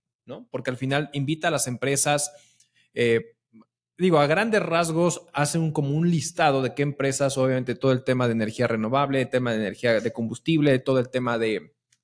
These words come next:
de construcción, eh, eh, tema eléctrico, tema, o sea, como que cuestiones muy, muy puntuales que saben que al final van a terminar ayudando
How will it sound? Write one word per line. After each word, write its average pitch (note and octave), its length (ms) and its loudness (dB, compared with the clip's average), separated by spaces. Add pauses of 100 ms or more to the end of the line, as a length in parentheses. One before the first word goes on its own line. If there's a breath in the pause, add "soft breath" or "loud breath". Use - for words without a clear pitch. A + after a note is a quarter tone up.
de A#2 100 -8
construcción, D#3 880 0 (260 loud breath)
eh, - 200 -8
eh, A#2+ 280 0
tema B2+ 420 0
eléctrico, C#3 840 0
tema, C3+ 280 -2
o C3 40 -2
sea, C#3 140 -4
como C3+ 240 -4
que C#3 120 -4 (320)
cuestiones G#3 380 2
muy, F#3+ 220 4
muy F#3+ 260 0
puntuales E3 640 0
que C3+ 120 -6
saben D#3 420 0
que C#3 80 -6
al A#2+ 100 -6
final C3 440 -4
van C3 260 -2
a C#3+ 180 -6
terminar A#2 640 -2
ayudando A#2 720 -2